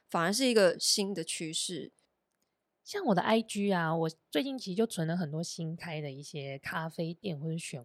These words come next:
Speaker 2: 物店，
Speaker 1: 嗯。
Speaker 2: 然后他们都是在什么桃园、新竹、彰化、
Speaker 1: 你都有去吗？
Speaker 2: 嘉义，我就是存了都还没有去啊。可是我就一直觉得好妙，他们到底为什么会开在那边啊？因为以前啊，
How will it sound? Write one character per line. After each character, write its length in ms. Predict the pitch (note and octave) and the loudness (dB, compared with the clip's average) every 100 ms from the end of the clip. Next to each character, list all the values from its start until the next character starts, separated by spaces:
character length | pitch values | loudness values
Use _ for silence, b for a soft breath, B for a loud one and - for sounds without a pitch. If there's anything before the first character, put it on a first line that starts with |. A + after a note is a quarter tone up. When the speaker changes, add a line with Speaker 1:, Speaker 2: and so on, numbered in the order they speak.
| - | -6
Speaker 2:
物 220 | E3 C3 | -6 -8
店， 220 | - D3+ - _ | -14 -18 -18 _
Speaker 1:
嗯。 180 | B3+ G#3+ | -8 -2
Speaker 2:
然 100 | F#3+ | 2
后 60 | C4 | 2
他 80 | D4+ | 2
们 80 | |
都 120 | C4 C4+ | 0 0
是 140 | D4 | 2
在 200 | - B3+ | 0 -2
什 160 | G3+ E3 | -2 -2
么 260 | D#3+ E3 - _ _ _ | 0 -2 -4 _ _ _
桃 380 | - F3+ E3+ A3 | -2 2 4 4
园、 460 | C4+ G3 D#3+ D#3 F3+ | 6 4 4 0 -4
新 440 | - C4 B3+ B3+ | -6 -4 -4 -6
竹、 460 | - E3 D3 D3+ E3 _ _ | -4 -2 -2 -4 -8 _ _
彰 360 | - B3 B3 C4 | 2 2 0 -6
化、 520 | - C#4+ F#3 D3 - _ | 6 8 8 6 -4 _
Speaker 1:
你 100 | - | -2
都 120 | G#3 | 4
有 100 | C4 | 6
去 120 | G3 C4+ | 10 12
吗？ 280 | B3+ C4 | 12 12
Speaker 2:
嘉 20 | C#4+ | 6
义， 280 | B3 E3+ b b b b | 0 -2 b b b b
我 100 | E4 | 4
就 80 | G#4 | 6
是 80 | A4+ | 6
存 240 | - B3 | 6 4
了 80 | C#4 | 6
都 80 | D#4+ | 4
还 100 | C#4 | 4
没 100 | C#4+ | 4
有 120 | A3 | 2
去 300 | - - D#4 | 2 0 4
啊。 180 | B3 A#3 | 6 6
可 100 | C#4 | 6
是 100 | G4 | 6
我 120 | D4+ | 6
就 60 | G4 F#4+ - | 4 0 -4
一 60 | F#4 | -4
直 100 | - | -2
觉 220 | - C4 | 6 6
得 60 | C4+ B | 6 B
好 220 | - A#3+ G#3 | -2 2 4
妙， 340 | C4 F#4+ D#4 | 4 4 6
他 120 | D#4+ | 4
们 120 | G4+ F#4+ | 2 2
到 160 | G4+ | 2
底 120 | D#4+ | 2
为 120 | G#3+ D#4+ | 2 2
什 120 | G#3 | 0
么 100 | F3+ | 0
会 160 | D4 | 0
开 260 | C4+ - C4 | 0 0 2
在 160 | C#4 C4+ | 4 2
那 140 | B3+ | 2
边 320 | G#3+ G#3+ G3+ | 2 0 2
啊？ 180 | G3+ D#3+ b b | 0 -2 b b
因 120 | - | 0
为 100 | A4 | 2
以 160 | G4+ F#3 | 2 0
前 320 | D#3 G3 E3 | -2 -2 2
啊， 280 | F3 E3+ F3+ | 2 2 0